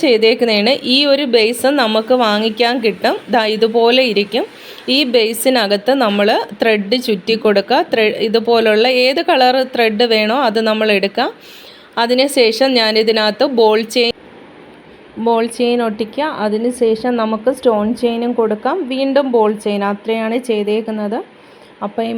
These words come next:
മൂന്ന് മോഡൽ നമ്മൾ ചെയ്തിട്ടുണ്ട്. നിങ്ങൾക്ക് ഇതിൽ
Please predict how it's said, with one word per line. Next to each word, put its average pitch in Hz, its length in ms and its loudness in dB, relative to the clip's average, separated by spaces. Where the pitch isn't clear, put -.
മൂന്ന് 220 280 -2
മോഡൽ 220 300 2
നമ്മൾ 220 140 -4
ചെയ്തിട്ടുണ്ട്. 214 640 -4
നിങ്ങൾക്ക് 262 340 0
ഇതിൽ 254 120 -2